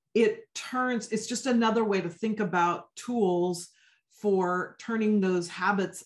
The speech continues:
of people pleasing onto ourselves, as I usually say, before we give to others. So there's nothing wrong with those things that you do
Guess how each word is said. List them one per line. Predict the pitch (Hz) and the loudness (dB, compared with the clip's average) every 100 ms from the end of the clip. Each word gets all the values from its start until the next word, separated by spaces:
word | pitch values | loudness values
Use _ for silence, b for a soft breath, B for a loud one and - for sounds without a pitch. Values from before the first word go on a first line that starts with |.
| - | -6
of | 170 165 165 - _ _ _ _ _ _ _ | -2 -4 -6 -18 _ _ _ _ _ _ _
people | - 339 254 202 | 2 2 2 0
pleasing | - 175 170 160 170 165 165 165 170 - _ _ _ _ _ _ _ _ | 2 2 2 0 -2 0 -2 -4 -6 -10 _ _ _ _ _ _ _ _
onto | 196 214 214 220 | 4 4 4 2
ourselves, | 170 165 - 277 269 208 175 180 | 2 0 -2 2 4 4 0 -4
as | 170 | -6
I | 175 | -4
usually | 175 175 170 165 | -2 -2 -4 -6
say, | 156 170 151 135 185 190 _ _ _ _ _ _ - | -6 -6 -4 -2 -4 -4 _ _ _ _ _ _ 0
before | 220 220 - 262 247 240 | 0 0 -2 2 4 6
we | 208 202 170 170 - 175 | 6 4 0 -8 -14 -2
give | 202 196 170 | 2 2 2
to | 196 - | -4 0
others. | 185 175 - - - - - B B B | 0 0 -6 -16 -20 -20 -20 B B B
So | - 226 208 196 190 - - - | -2 4 6 6 4 0 -10 -2
there's | 208 208 202 | 2 4 4
nothing | 220 254 - 247 190 170 | 2 0 0 -2 -2 -2
wrong | 180 208 220 277 277 226 | 0 0 0 -4 -4 -4
with | 165 175 165 165 175 175 _ | -4 -4 -4 -6 -8 -10 _
those | 170 170 190 190 175 - | -8 -2 2 2 0 -2
things | 214 208 208 180 | 0 2 2 0
that | 180 | -4
you | 175 175 | -4 -4
do | 165 170 156 240 | -2 0 0 -4